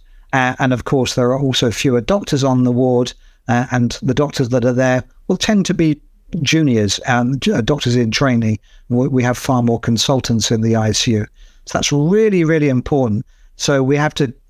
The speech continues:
appreciate that point to do it, to do it properly. So I would say we could get down from one point three percent to,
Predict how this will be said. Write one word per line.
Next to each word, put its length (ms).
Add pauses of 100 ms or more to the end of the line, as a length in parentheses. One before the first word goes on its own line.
appreciate 640
that 300
point 260
to 80
do 160
it, 260
to 100
do 160
it 160
properly. 440 (440)
So 220
I 140
would 160
say 220
we 160
could 260
get 140
down 260
from 220
one 160
point 240
three 180
percent 420
to, 220